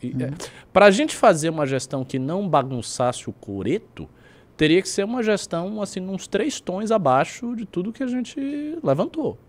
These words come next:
Speaker 2: Uhum.
Speaker 1: Seria uma gestão mais débil do que o que a gente quer fazer. Então, eu acho que é da lógica, o que você tá dizendo, é da lógica do M B L no poder ser um problema.
Speaker 2: Sim, com certeza. Parece também, mas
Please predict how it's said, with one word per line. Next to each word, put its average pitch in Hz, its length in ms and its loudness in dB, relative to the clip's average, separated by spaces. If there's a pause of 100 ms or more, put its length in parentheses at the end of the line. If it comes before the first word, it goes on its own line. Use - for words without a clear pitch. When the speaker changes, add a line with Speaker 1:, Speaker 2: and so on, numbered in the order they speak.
(160)
Speaker 2:
Uhum. 135 200 -4
Speaker 1:
Seria 101 200 -6
uma 110 120 -2
gestão 120 360 -2
mais 117 200 0
débil 139 600 2
do 165 100 -2
que 151 160 -6
o 156 60 -4
que 190 100 -4
a 180 40 0
gente 165 200 -6
quer - 160 -2
fazer. 247 400 -6 (800)
Então, 143 380 4
eu 180 180 8
acho 190 200 8
que 185 140 4
é 175 80 4
da 175 160 8
lógica, 135 640 6
o - 20 -8
que 98 60 -12
você 139 100 -6
tá 135 100 -4
dizendo, 98 220 -4
é 113 80 0
da 127 140 4
lógica 113 880 2 (440)
do 139 200 8
M 160 140 6
B 139 100 8
L 139 260 6
no 127 120 0
poder 113 540 0 (260)
ser - 280 -6
um 190 80 -2
problema. 151 380 -4 (340)
Speaker 2:
Sim, 127 300 -10 (500)
com 139 80 -6
certeza. 131 360 -8 (840)
Parece 156 220 2
também, 180 200 2
mas 226 300 4